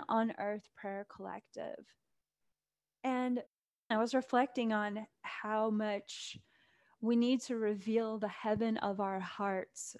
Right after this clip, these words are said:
more than ever during these very pivotal times on the planet.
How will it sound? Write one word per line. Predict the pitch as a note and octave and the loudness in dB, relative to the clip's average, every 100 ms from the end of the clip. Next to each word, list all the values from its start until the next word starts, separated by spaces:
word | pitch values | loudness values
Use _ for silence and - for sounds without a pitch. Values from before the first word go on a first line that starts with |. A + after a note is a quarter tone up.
| - | -6
more | G3+ G3+ G3+ G3+ | -4 0 0 0
than | G#3 G3+ G3+ - | 0 -2 -2 -4
ever | F#3+ F#3+ F#3+ F#3+ G3 - A3 | -6 -2 -2 -4 -10 -6 0
during | A3 G#3 G#3+ | 2 2 2
these | G3+ G3 F#3 - | -2 -4 -6 -8
very | F#3+ F3 G3+ G#3+ A#3 A3+ | -6 0 2 4 0 -2
pivotal | A3+ G3+ G#3+ G#3 | -6 -6 -6 -6
times | - - G3 G3 G3 G3 - | -8 -6 -4 -4 -6 -8 -4
on | G#3+ | -4
the | G3 | -4
planet. | - F#3+ F#3+ F#3+ | -6 -6 -4 -6